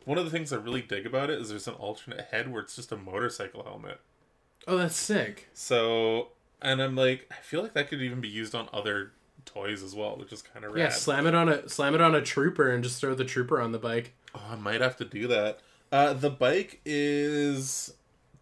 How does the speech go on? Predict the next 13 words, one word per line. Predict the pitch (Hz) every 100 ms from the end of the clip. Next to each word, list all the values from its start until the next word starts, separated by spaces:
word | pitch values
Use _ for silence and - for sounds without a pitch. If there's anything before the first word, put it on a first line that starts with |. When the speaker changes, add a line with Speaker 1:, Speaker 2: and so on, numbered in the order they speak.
| _
Speaker 1:
just | - 247 - -
okay. | 165 160 - 135 120 113 110 127 _ _ -
It's | 139 165
like | 135
a |
sci-fi | 131 147 135 131 139 131
bike. | 127 120 117 120
It's | 131 - 127
really | 123 139 147 135 - _ _ _ _ _ _ _ _
got | 131 - -
kinda | 143 127
weird | 120 123 123 _ _ -
curviness | - 127 123 123 123 127 123 123 - - -